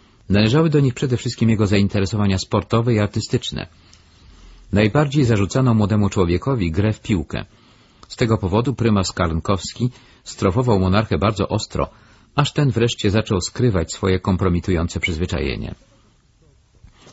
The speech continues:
Do dalszych nagannych zwyczajów zaliczano puszczanie latawców i zabawianie się kartami. Nie chciano mu także wybaczyć prac ręcznych, tokarstwa, złotnictwa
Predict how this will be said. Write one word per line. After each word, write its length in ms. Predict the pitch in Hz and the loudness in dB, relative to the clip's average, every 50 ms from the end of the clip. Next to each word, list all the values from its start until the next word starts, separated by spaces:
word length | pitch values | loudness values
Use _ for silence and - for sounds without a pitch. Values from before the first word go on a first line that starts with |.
| - - - _ _ _ - | -20 -20 -20 _ _ _ -2
Do 140 | 113 113 107 | 0 2 2
dalszych 460 | 131 160 180 165 - - 139 - - | 4 2 2 0 -2 -4 -4 -2 -2
nagannych 520 | 104 98 92 101 117 110 101 98 90 80 | -2 0 2 2 2 2 2 2 0 0
zwyczajów 600 | 92 82 85 80 - 117 123 135 147 156 147 - - | -2 -2 -4 -2 -2 0 0 2 0 0 -2 -4 -8
zaliczano 580 | - 98 104 98 95 92 - 131 131 127 123 113 | -4 0 0 0 0 0 0 0 2 2 0 0
puszczanie 460 | - - 107 - - 107 95 90 87 | -2 -6 -10 -4 -2 0 0 2 2
latawców 720 | 87 87 82 - 123 123 123 - - - 147 147 - - - - _ | 0 0 -2 0 -2 -2 -2 -4 -4 -4 -4 -4 -4 -8 -18 -6 _
i 60 | - | -2
zabawianie 560 | 87 90 104 90 107 107 92 92 87 87 90 | 0 0 0 2 2 2 2 2 2 2 0
się 120 | - - 92 | 0 -2 -2
kartami. 580 | - 101 98 - - 113 92 71 - 57 - - - - - - - - - - _ _ _ - - - - | -2 -2 -4 -2 -2 -2 -2 -2 -4 -8 -12 -14 -20 -20 -20 -20 -20 -20 -20 -20 _ _ _ -20 -20 -4 0
Nie 100 | 95 107 | 0 0
chciano 260 | - - 175 180 175 | 2 2 2 4 2
mu 80 | 147 123 | 2 2
także 300 | - 127 113 104 110 98 | 0 0 2 2 2 2
wybaczyć 440 | 95 87 95 120 123 - 101 - - | 2 2 0 0 0 -2 -4 -4 -4
prac 340 | - 117 120 123 - - | -2 -2 -2 -2 -2 -2
ręcznych, 600 | 120 104 92 80 80 76 - - 69 73 78 - | -2 -2 0 -2 -2 -4 -4 -4 -4 -4 -6 -6
tokarstwa, 800 | - - 101 - - 123 120 117 117 - - - - - 127 127 | -4 -6 -6 -2 0 0 0 0 -2 -8 -12 -8 -4 -2 -2 0
złotnictwa 760 | 107 98 95 85 - - 95 104 101 - - - - 117 | 2 0 0 0 2 2 0 0 0 -2 -6 -2 -2 -2